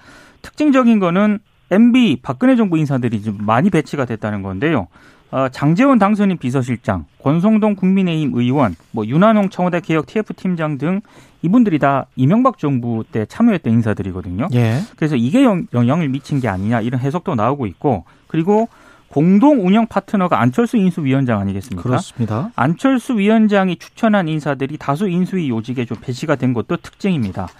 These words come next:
Speaker 2: 음.
Speaker 1: 아, 다만 인-, 윤석열 인수위원회에 없는 게 있는데
Speaker 2: 없는 게 있습니까?
Speaker 1: 여성 통일과 같은 의제들이 자치를 감췄고요.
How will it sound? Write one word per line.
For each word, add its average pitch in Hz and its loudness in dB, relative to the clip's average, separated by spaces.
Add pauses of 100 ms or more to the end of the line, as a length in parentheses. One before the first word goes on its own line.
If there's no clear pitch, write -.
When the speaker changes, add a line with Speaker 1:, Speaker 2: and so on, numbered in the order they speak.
Speaker 2:
음. 107 -4
Speaker 1:
아, 117 0
다만 143 0
인-, 208 2
윤석열 233 2
인수위원회에 170 -2
없는 175 4
게 254 2
있는데 113 0
Speaker 2:
없는 175 2
게 165 2
있습니까? 127 -4 (200)
Speaker 1:
여성 233 4
통일과 226 2
같은 175 -2
의제들이 135 0
자치를 185 -6
감췄고요. 110 -4